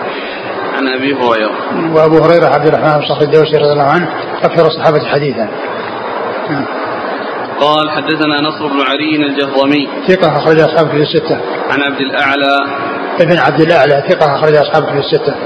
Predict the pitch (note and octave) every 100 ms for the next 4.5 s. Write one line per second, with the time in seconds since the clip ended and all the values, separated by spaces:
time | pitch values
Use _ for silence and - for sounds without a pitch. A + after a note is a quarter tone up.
0 | - - C#3+ C#3 C#3+ C3 C3+ C#3 C#3 -
1 | - - - - E3 E3 E3+ E3 E3 E3
2 | F3 D3+ D#3 D3 D#3 D3 C#3+ D3 - D3+
3 | - - - - - - D#3+ D3+ - D#3
4 | C3+ C#3+ - D3+ -